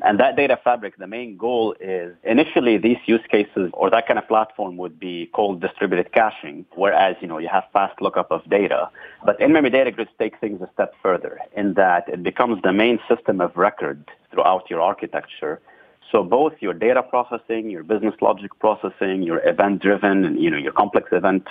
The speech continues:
processing and, and stream processing all happen in memory. And this is how you connect basically, you know, your front-end applications to your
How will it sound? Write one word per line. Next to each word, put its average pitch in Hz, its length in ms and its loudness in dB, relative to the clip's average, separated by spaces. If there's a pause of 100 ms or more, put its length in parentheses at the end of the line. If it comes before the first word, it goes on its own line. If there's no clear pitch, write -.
processing 90 580 -2
and, 78 220 -6
and 78 240 -8
stream 104 200 2
processing 90 440 0 (480)
all 131 200 2
happen 117 540 -4
in 110 260 -10
memory. 92 520 -10 (120)
And 87 440 2
this 151 100 2
is 151 60 -12
how 135 140 2
you 110 140 -2
connect 101 400 -2
basically, 92 440 -4
you 85 80 -2
know, 76 60 -4
your 82 180 0
front-end 92 480 2
applications 90 840 -2 (640)
to 135 140 4
your 110 460 2